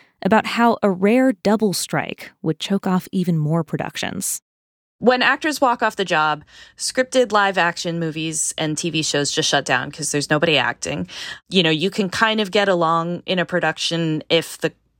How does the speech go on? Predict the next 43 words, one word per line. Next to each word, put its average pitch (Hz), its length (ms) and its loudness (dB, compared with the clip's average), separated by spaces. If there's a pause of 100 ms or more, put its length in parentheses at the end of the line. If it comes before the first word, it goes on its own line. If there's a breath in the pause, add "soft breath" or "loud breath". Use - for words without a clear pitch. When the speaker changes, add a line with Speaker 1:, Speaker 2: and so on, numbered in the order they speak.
Speaker 2:
script - 360 0
is 180 140 2
already 160 320 2
written 151 300 -2
and 147 120 0
the 151 80 0
writers 151 420 0
aren't 156 280 -4
there, 156 400 2 (460 loud breath)
but 180 120 2
you 180 100 0
definitely 151 540 2
can't 135 320 0
shoot 143 320 0
if 147 140 -6
you 156 100 -2
don't 143 200 2
have 143 200 -2
your 139 160 0
actors. 139 600 -2 (460 loud breath)
Bringing 240 640 4
sag 190 540 0
aftra 170 480 0 (100)
and 190 520 0 (120)
the 196 100 0
writers 190 540 0
together 190 520 2
makes 160 400 -2
the 170 100 -2
strike, - 540 -2 (480 soft breath)
I 180 60 2
would 170 120 0
say, 170 120 4
even 160 280 2
more 143 180 2
powerful, 156 800 2
and 160 200 -2
it 160 80 0
has 185 180 2
effects 175 400 -2
like, 160 160 -2
for 160 160 -2
instance, 151 640 -2